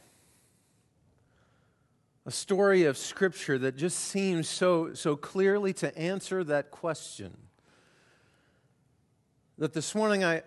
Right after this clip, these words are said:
I want your permission to be able to just bring this message to you in a way that perhaps we,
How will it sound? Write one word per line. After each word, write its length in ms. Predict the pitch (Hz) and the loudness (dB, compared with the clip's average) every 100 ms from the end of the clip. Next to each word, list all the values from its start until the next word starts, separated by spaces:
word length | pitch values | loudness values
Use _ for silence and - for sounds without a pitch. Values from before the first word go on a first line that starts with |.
| - | -6
I 100 | 156 | -2
want 240 | 175 202 | 0 0
your 120 | 170 | 0
permission 720 | 147 160 147 165 - 131 123 117 | -2 -4 -2 -2 -2 -4 -4 -8
to 120 | 135 | -6
be 280 | 131 151 151 | 0 2 4
able 260 | 160 156 | 2 -2
to 180 | 151 143 | -4 -6
just 560 | 120 143 135 - - - - - | -2 -2 -2 -6 -14 -20 -20 -20
bring 680 | 135 123 131 196 214 202 | -16 -10 -2 0 2 0
this 500 | 147 175 170 - - | 2 2 2 -2 -6
message 680 | 143 151 160 - 147 139 - | -4 -2 -2 -4 -8 -8 -10
to 140 | - | -6
you 400 | 143 143 147 151 | -2 2 2 2
in 140 | 143 135 | 0 -2
a 60 | |
way 380 | 127 135 170 185 | 0 4 6 6
that 220 | 160 147 | 4 0
perhaps 520 | - 123 165 165 156 - | -2 2 4 2 0 -4
we, 360 | 139 135 135 | -2 0 -2